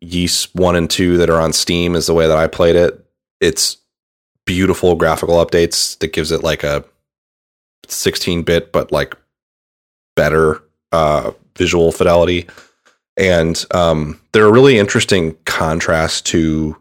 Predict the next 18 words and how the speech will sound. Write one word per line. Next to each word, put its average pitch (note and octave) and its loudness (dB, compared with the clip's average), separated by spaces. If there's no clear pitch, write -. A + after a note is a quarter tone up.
the D#2 -2
Cold D#2+ -2
Steel F#2+ 2
games A#2 0
or F#2 2
the E2 0
Trails F2+ 0
games, A2+ 0
because - -4
the E2 -6
Trails F2+ 0
games F#2+ -2
are - -2
super, - -6
super D#2+ 0
about D#2 -2
politics - -4
and E2 -6